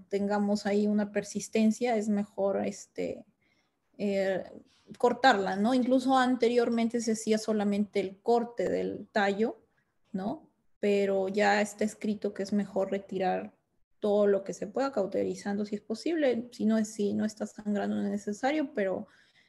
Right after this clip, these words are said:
pero siempre teniendo cuidado en la base, ¿no? En la base que, que está cerca al nervio. Gracias, doc.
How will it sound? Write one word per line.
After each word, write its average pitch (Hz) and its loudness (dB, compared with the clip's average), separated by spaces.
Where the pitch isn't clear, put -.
pero 202 0
siempre 220 2
teniendo 214 2
cuidado 202 2
en 202 2
la 196 -2
base, 180 -6
¿no? 214 -2
En 220 2
la 190 -2
base 196 -6
que, 185 -10
que 185 -8
está 185 -6
cerca 202 -6
al 180 -4
nervio. 180 -6
Gracias, 220 -4
doc. - -6